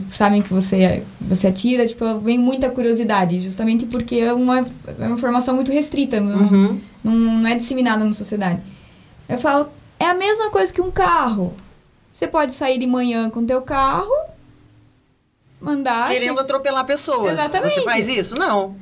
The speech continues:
Speaker 1: Exatamente. Você
Speaker 2: Você não
Speaker 1: pode
Speaker 2: sai
Speaker 1: usar
Speaker 2: de
Speaker 1: teu
Speaker 2: manhã
Speaker 1: carro
Speaker 2: de
Speaker 1: pra
Speaker 2: casa
Speaker 1: matar.
Speaker 2: querendo atropelar pessoas,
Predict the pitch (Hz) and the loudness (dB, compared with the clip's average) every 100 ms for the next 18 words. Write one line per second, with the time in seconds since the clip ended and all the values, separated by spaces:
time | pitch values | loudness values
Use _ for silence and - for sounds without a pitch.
0 | - - 269 294 262 339 508 508 - 285 | -20 -8 -4 -2 -2 -2 -4 -4 -4 -4
1 | 339 285 - 311 277 262 247 247 254 262 | -2 0 0 0 0 0 0 0 0 0
2 | 262 247 226 262 262 269 277 277 285 294 | 0 0 0 0 0 0 -2 -2 -2 -2
3 | 320 - 294 202 196 196 | -2 0 0 0 -2 -4